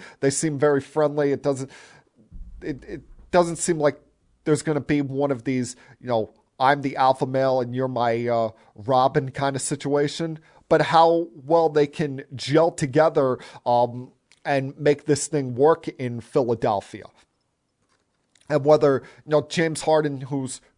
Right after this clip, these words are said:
clearly been out of shape for thirteen months now, whether his body is going to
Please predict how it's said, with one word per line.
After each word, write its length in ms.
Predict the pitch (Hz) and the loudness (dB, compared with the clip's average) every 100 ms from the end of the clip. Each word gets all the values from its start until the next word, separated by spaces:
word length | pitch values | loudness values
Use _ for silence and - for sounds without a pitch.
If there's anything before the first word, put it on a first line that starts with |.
| - | -6
clearly 380 | - 202 208 | 2 4 4
been 160 | 170 156 | 2 2
out 160 | 156 131 | 2 0
of 60 | |
shape 420 | - - 156 127 _ | -4 -2 0 -2 _
for 380 | - 123 113 - - _ _ | -6 -4 -4 -8 -20 _ _
thirteen 600 | - 165 175 - 151 123 | -2 -2 -2 -6 -8 -2
months 340 | 135 147 - | -2 -2 -6
now, 340 | 113 90 87 101 _ _ - | -12 -12 -14 -20 _ _ -2
whether 240 | 151 151 | 2 2
his 160 | 143 139 | 0 0
body 440 | 151 143 143 143 | 4 4 4 0
is 240 | 143 131 - - _ | -4 -6 -8 -18 _
going 280 | 147 147 139 | -2 -2 -2
to 120 | 135 | -6